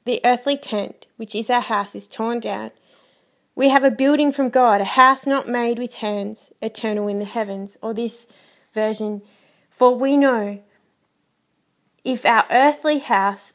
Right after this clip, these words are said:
of this tabernacle were dissolved, we have a building of God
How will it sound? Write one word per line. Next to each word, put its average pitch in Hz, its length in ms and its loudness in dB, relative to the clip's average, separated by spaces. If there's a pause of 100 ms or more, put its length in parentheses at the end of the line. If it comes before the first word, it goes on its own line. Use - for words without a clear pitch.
of 208 240 -2
this 208 160 -8
tabernacle 208 840 0
were 214 200 -2
dissolved, 202 680 -4 (540)
we 247 160 -2
have 240 360 4
a 247 100 -4
building 233 420 -2
of 220 140 -10
God 196 340 -4